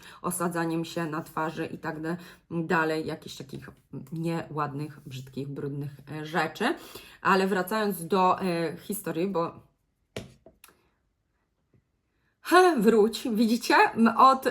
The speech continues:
skrajdość, skrajdość to nie tylko moja cera, ale też ja. Mm, pierwszy raz użyłam tego S P F-u, gdy wybierałam się na, e, imprezę i powiem wam, że nałożyłam go i miałam obawy. Mówię,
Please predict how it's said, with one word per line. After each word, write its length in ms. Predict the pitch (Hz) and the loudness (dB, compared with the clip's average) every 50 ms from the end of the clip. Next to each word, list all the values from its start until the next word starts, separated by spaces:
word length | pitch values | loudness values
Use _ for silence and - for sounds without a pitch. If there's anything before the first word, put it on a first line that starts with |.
| 247 | 0
skrajdość, 680 | 226 - - - 285 240 233 220 226 254 311 - - - | 0 -2 0 4 4 6 6 6 4 4 2 0 -4 -8
skrajdość 640 | - - - - 240 214 208 208 208 214 269 240 - | -8 -6 0 2 4 4 6 4 4 2 2 0 0
to 80 | 220 | -2
nie 160 | 214 220 233 | 0 0 0
tylko 200 | - - - 240 | 0 0 0 2
moja 280 | 226 202 208 208 202 220 | 2 4 4 2 2 2
cera, 320 | 214 - 220 214 208 208 | 0 2 2 4 4 4
ale 240 | 185 185 208 202 196 | 4 4 4 2 0
też 280 | 196 - 220 208 - - - | 0 -2 -4 -4 -4 -6 -2
ja. 480 | 190 196 185 202 226 180 170 185 240 - - - - - - - | 0 0 2 6 8 8 8 8 6 4 -2 -16 -20 -20 -12 -6
Mm, 140 | 196 202 196 190 190 180 143 - - - _ _ | -4 0 0 2 2 0 0 -4 -8 -18 _ _
pierwszy 360 | - - 320 359 349 - 330 269 | -2 0 2 2 0 -2 0 4
raz 240 | 262 277 269 - | 4 4 4 4
użyłam 460 | - 233 220 214 262 277 277 247 240 226 | 0 -2 0 0 4 4 4 4 4 2
tego 340 | - 254 247 240 240 - | 2 0 2 2 2 2
S 220 | - 240 240 - - | 2 0 -2 -2 -4
P 120 | - 233 233 220 202 | -2 0 0 2 2
F-u, 420 | 180 - - 180 185 233 277 - - - - - _ - | 0 -2 -2 -2 -2 -2 -2 -4 -8 -16 -20 -16 _ -2
gdy 380 | 180 226 185 185 247 277 311 | 0 2 2 2 2 0 0
wybierałam 720 | 254 240 240 196 233 208 196 220 240 247 240 233 233 226 | 0 0 0 4 4 4 6 8 8 8 8 6 4 2
się 360 | 220 - - 220 202 202 208 | 0 -2 -2 0 2 2 2
na, 460 | 196 190 196 185 185 185 180 175 175 - - - - - - - | 2 2 2 2 4 4 2 2 0 -4 -10 -20 -20 -18 -8 -4
e, 440 | 180 185 180 180 180 175 175 175 - | -2 0 0 2 2 0 0 -2 0
imprezę 680 | 226 226 220 220 - 185 160 151 147 165 180 214 247 240 - - - _ _ | 2 2 2 2 2 0 0 0 0 2 0 0 0 -2 -8 -16 -20 _ _
i 100 | - 196 | -8 -4
powiem 300 | - 208 233 269 262 240 | 0 0 0 2 2 2
wam, 160 | 226 226 233 | 2 2 2
że 80 | 208 208 | 2 2
nałożyłam 540 | 208 196 202 196 196 196 196 175 170 160 160 | 4 4 4 4 4 2 2 0 0 0 0
go 120 | 180 214 | 0 0
i 80 | 214 220 | 0 2
miałam 300 | 208 196 196 202 190 - | 2 2 2 2 0 -2
obawy. 420 | 202 190 175 180 160 156 - - | -2 0 2 2 0 0 -2 -4
Mówię, 340 | 165 165 170 160 156 131 | -6 -6 -4 -2 -4 -4